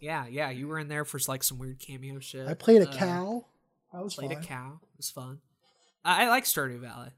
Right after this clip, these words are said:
Speaker 1: It was a series that, like, wasn't expected to go past the eight episode original run, but we just kept playing it, and Parker just kept recording it, and it progressively
Speaker 2: Yeah.
Speaker 1: just got funny. And, uh,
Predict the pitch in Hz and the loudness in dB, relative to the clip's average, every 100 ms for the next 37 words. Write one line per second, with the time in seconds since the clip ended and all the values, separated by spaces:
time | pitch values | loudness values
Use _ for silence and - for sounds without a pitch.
0 | _ _ 151 147 143 139 170 165 160 143 | _ _ -8 -6 0 2 2 2 0 -2
1 | 151 139 - 135 131 - _ _ _ - | -4 -6 -6 -10 -12 -14 _ _ _ -8
2 | 143 143 147 - 147 139 135 135 135 131 | -6 -4 -4 0 -2 -2 -6 -6 -6 -4
3 | 139 135 - 135 127 139 - 139 143 - | -2 -2 -2 -4 -6 -6 -6 -8 -4 -2
4 | 139 127 131 139 135 131 120 123 131 156 | -2 -4 -6 -6 -6 -8 -10 -12 -12 -14
5 | _ _ _ _ 127 131 135 - 147 - | _ _ _ _ -10 -6 -4 -2 -4 -6
6 | 127 131 139 139 - _ 139 135 127 131 | -12 -10 -12 -14 -18 _ -12 -8 -6 -6
7 | - - 135 127 - 127 131 135 135 _ | -6 -6 -10 -14 -12 -12 -10 -12 -14 _
8 | - 143 127 135 131 127 147 135 131 123 | -16 -14 -12 -10 -4 -2 -2 -4 -4 -2
9 | 139 123 - 123 127 160 _ _ _ 135 | -2 -4 -4 -10 -10 -14 _ _ _ -16
10 | 131 131 131 131 131 | -12 -10 -10 -10 -12